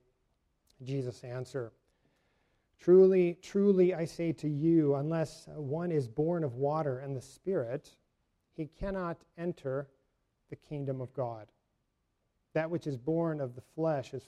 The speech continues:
flesh, and that which is born of the Spirit is spirit. Do not marvel that I said to you, 'You must be born again.' The wind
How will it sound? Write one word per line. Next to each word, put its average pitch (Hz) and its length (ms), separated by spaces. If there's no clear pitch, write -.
flesh, 180 500
and 135 140
that 143 160
which 143 180
is 131 120
born 151 300
of 131 80
the 131 60
Spirit 160 460
is 123 100
spirit. 127 560
Do 165 100
not 165 200
marvel 151 480
that 139 120
I 139 100
said 139 300
to 143 100
you, 131 380
'You 147 140
must 143 260
be 147 100
born 135 260
again.' 127 480
The 139 80
wind 160 360